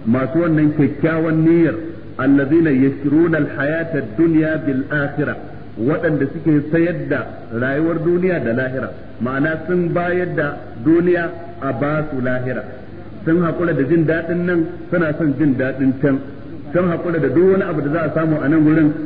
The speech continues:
a ba su na can, shine yashruna al-hayata ad-dunya bil akhirah. Su ne ake cewa su fito su yi yaƙi, su ne ake cewa su fito su yi jihadi. Jihadin nan da za su yi kuma za su yi ne fi sabilillah dan yaɗa kalmar Allah, ba dan ƙara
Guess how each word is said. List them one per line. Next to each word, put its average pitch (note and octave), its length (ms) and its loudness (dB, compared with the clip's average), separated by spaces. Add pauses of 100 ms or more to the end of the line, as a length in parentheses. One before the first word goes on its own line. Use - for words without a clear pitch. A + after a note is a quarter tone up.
(120)
a C#3 140 -2
ba D#3+ 300 -4
su C#3 100 -4
na A#2+ 140 0
can, B2 200 -4 (460)
shine D#3 160 0
yashruna C3+ 460 0
al-hayata C3+ 300 -2
ad-dunya B2+ 260 0
bil A2 140 -2
akhirah. G#2 320 -6 (760)
Su D#3+ 220 6
ne E3 120 4
ake D3 280 0
cewa C3+ 200 2
su - 80 -4
fito A#2+ 260 0
su A#2+ 80 -2
yi A2 80 4
yaƙi, G2+ 280 0
su D#3+ 100 2
ne E3 80 6
ake D3 220 2
cewa C#3+ 160 0
su A2 160 -4
fito C3+ 160 0
su A#2 60 -2
yi A2+ 60 2
jihadi. G2+ 320 -2 (500)
Jihadin D#3+ 360 2
nan E3+ 120 2
da D#3 60 0 (100)
za D3+ 60 0
su D3 40 0
yi D3 60 0
kuma D3+ 160 2
za D#3+ 180 2
su C#3 60 0
yi C#3 60 4
ne A#2 120 4 (280)
fi D3+ 160 6
sabilillah B2 440 4 (100)
dan C3+ 200 6
yaɗa C#3+ 180 0
kalmar A#2 280 -2
Allah, G2 220 -4 (380)
ba B2 180 0
dan D3+ 220 2
ƙara D3+ 260 -2